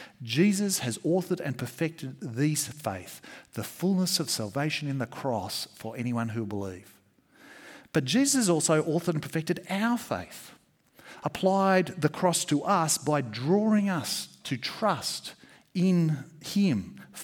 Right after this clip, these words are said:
by faith, so that we might be made perfect in God's sight. And he will carry that faith on to completion. Jesus has authored his people's faith. He will complete his people's faith. From start to end, Jesus fully accomplishes everything for our faith.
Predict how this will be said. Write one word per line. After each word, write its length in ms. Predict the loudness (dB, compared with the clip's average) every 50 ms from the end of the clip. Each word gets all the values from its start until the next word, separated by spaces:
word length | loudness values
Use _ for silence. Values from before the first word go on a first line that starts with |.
| -6 _
by 220 | 2 4 4 2
faith, 560 | 2 -2 -4 -2 -2 -6 -10 -10 -16 -20 -20 -20 -20 -20 -20 -20 -12 _
so 180 | 0 2 4 4
that 140 | 4 2
we 140 | 2 2 2
might 180 | 2 2 2 0
be 80 | 0
made 220 | 0 0 0 0 -2
perfect 400 | -4 -4 -4 -4 -6 -6 -6 -4
in 100 | -4 -4
God's 300 | -2 -2 -4 -2 -2 -2
sight. 380 | -2 -2 -4 -8 -12 -14 -18 -20 _ _ _ _ _ _ _ -20 -20 -20 -20 -8 -4
And 140 | -2 0
he 140 | 2 2 2
will 180 | 4 2 0 0
carry 280 | 0 2 2 4 4
that 160 | 4 2 0 0
faith 260 | 0 0 0 0 0
on 120 | -2 -2
to 100 | -4 -4
completion. 640 | -4 -4 -4 -2 0 0 0 0 -2 -4 -8 -10 -12 -16 -20 _ _ _ -20 -20 -20 -20 -12 -6
Jesus 280 | -2 0 2 2 2 2
has 120 | 2 2
authored 380 | 4 4 4 4 2 2 -2 -2
his 180 | -2 -2 -2
people's 340 | -2 -2 -4 -2 -2 -4 -6
faith. 260 | -4 -2 -2 -2 -2
He 120 | -2 -2 0
will 140 | 2 2 2
complete 540 | 0 -2 -4 -4 -4 -4 -2 -2 -2 -2
his 200 | -4 -6 -6 -6
people's 320 | -4 -4 -6 -6 -6 -8 -8
faith. 280 | -8 -8 -8 -8 -12
From 220 | -8 -4 -2 0 2
start 440 | 2 2 2 2 2 0 0 -2 -2
to 180 | -6 -6 -4
end, 240 | -4 -2 -2 -4 -6 -8 -12
Jesus 580 | -8 -2 2 2 4 4 2 0 -2 -2 -4 -4
fully 360 | -4 -2 0 2 2 2 2
accomplishes 640 | 0 -2 -4 -6 -6 -6 -6 -6 -4 -4 -4 -4 -6 -6
everything 420 | -6 -6 -6 -6 -6 -6 -6 -6
for 160 | -6 -6 -8
our 80 | -8 -8
faith. 400 | -10 -12 -12 -14 -14 -16 -20 _